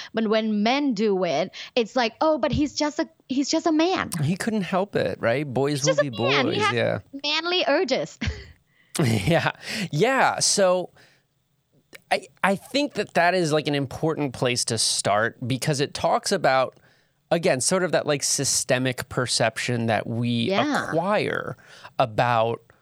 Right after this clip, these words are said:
Speaker 2: what's a relationship supposed to look like? Oh, you cheated on your
Speaker 1: Yeah.
Speaker 2: wife with an intern? That's fine. Blame the intern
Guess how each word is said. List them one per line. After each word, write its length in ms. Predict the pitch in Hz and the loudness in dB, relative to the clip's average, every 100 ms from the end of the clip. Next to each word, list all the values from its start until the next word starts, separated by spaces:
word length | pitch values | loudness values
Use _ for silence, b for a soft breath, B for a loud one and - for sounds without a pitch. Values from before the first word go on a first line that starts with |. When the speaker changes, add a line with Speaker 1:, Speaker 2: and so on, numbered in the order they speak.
| b b | b b
Speaker 2:
what's 220 | - 247 339 | 0 0 2
a 60 | |
relationship 540 | 302 240 226 220 196 - | 0 2 0 -2 -4 -6
supposed 340 | - 135 120 | -4 -2 -2
to 80 | 120 | -2
look 220 | 117 - | -2 -2
like? 200 | 101 120 - | -4 -4 -2
Oh, 100 | 185 | -2
you 180 | 214 226 | 0 -2
cheated 440 | 214 - 143 147 165 | -2 -2 -2 0 0
on 140 | 165 | 2
your 120 | 165 | 0
Speaker 1:
Yeah. 60 | 147 | 2
Speaker 2:
wife 300 | 120 139 135 | 2 0 -2
with 160 | 151 | -2
an 100 | 127 | -2
intern? 600 | 101 123 127 170 180 202 - | -2 -2 0 0 0 -2 0
That's 260 | 214 226 | -2 0
fine. 480 | - 127 110 113 113 117 B B | -2 0 2 2 0 -6 B B
Blame 400 | 143 160 202 226 | 0 0 0 0
the 160 | 196 139 | 2 0
intern 540 | 120 - 113 113 117 | 0 0 0 0 -2